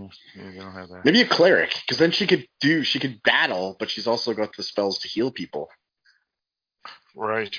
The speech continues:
Speaker 1: right. Anyway, now we're getting way off. Um,
Speaker 2: This is fun stuff.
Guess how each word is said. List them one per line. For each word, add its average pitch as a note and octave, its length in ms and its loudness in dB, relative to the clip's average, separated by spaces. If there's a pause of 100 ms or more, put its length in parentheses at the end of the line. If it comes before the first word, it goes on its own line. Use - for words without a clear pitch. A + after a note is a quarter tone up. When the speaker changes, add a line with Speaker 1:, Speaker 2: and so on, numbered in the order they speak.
Speaker 1:
right. G2+ 280 -16
Anyway, C3+ 300 2
now B2 160 0
we're A2+ 100 -4
getting G2+ 160 -6
way F#2+ 120 -6
off. - 220 -10 (480)
Um, D#3+ 380 8
Speaker 2:
This C#3+ 100 0
is C#3+ 120 2
fun C#3+ 220 4
stuff. - 240 0